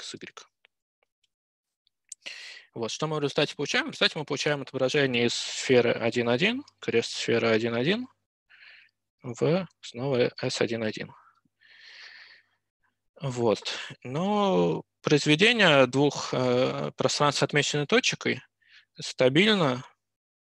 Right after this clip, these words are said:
раскладывается в сумму из трёх кусочков.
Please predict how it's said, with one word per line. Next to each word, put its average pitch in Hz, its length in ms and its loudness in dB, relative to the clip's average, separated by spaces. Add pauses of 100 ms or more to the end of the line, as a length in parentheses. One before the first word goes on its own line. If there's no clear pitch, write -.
(440)
раскладывается 135 1080 4
в 127 680 2
сумму 147 480 -2
из 120 120 -4
трёх - 200 -2
кусочков. - 720 -4